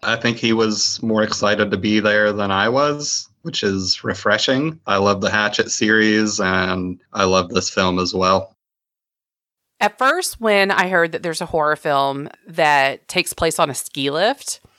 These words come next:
Speaker 2: I'll admit that I kinda went, "Okay, how is that gonna be scary or tense or whatever?" 'Cause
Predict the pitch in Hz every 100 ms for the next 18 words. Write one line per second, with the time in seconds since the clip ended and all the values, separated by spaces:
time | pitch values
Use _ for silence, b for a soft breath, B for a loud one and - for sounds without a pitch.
0 | b b - 226 269 226 214 170 147 165
1 | 165 - 170 165 156 156 _ _ - 185
2 | 175 156 185 208 190 175 175 151 - -
3 | 123 71 73 120 147 143 - - 156 131
4 | 127 - 123 127 135 123 127 143